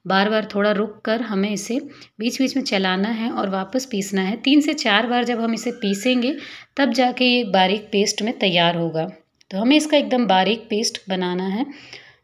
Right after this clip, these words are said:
तो इसी तरह से सारा नारियल हम सूखा पीस लेंगे, हमें कोई पानी या दूध का यूज़ नहीं करना है और ये बहुत ही आसानी से पिस जाएगा।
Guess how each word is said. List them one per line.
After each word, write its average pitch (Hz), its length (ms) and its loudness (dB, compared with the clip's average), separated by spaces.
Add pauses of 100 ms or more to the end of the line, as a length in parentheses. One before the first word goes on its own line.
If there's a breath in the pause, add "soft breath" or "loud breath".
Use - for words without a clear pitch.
(120)
तो - 60 -6
इसी - 260 0
तरह 277 200 6
से 269 140 0
सारा 202 360 4
नारियल 190 480 2
हम 196 280 -2 (260 loud breath)
सूखा 202 480 -4
पीस 233 420 -2
लेंगे, 208 300 2
हमें 185 220 -2
कोई 202 160 -4
पानी 202 520 0
या 202 120 -2
दूध 196 280 -6
का 208 120 -4
यूज़ 190 300 -2
नहीं 196 200 -4
करना 190 300 -4
है 208 240 -4 (280 loud breath)
और 202 100 -4
ये 214 80 2
बहुत 233 320 -2
ही 233 40 4
आसानी 208 380 0
से 269 160 -4
पिस 240 320 -2
जाएगा। 208 400 0